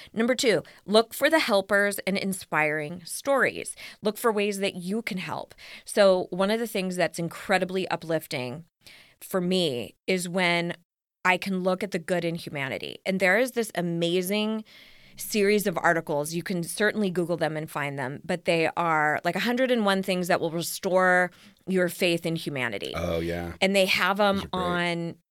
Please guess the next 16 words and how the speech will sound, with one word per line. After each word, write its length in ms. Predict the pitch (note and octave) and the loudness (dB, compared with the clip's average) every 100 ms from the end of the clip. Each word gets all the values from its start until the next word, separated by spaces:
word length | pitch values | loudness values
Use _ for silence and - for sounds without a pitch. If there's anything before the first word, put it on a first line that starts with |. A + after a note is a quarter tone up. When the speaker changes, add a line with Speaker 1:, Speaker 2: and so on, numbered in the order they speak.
| - | 6
Speaker 1:
all 140 | G#3 | 6
sorts 260 | A#3 C4+ B3 | 6 2 -2
of 60 | G3 | -4
different 280 | G3 F#3 | -2 -2
years, 800 | F3+ F#3 G3+ F#3+ F#3+ F#3 F#3 - - _ | -2 2 4 6 6 6 2 -6 -16 _
you 100 | E3+ | -6
know, 100 | E3 | -2
like, 280 | D3 C#3+ - _ | -2 -4 -6 _
twenty 300 | - G#3+ G#3 | -2 0 0
sixteen 420 | G#3 - - F#3 | -2 -4 -2 0
edition, 380 | D#3+ C3 A#2 A2 | 0 0 -2 -4
twenty 240 | F#3+ G3 | -4 -4
seventeen, 340 | G3 F#3 F#3 D3 | -2 -2 -4 -2
what, 140 | F3+ - - | -4 -6 0
whatever, 480 | F#3+ F3+ D#3+ F#2+ - - - - - | 2 4 4 0 -6 -14 -18 -18 -2
or 480 | G3 F#3+ F3 E3 D#3 | 4 6 6 4 2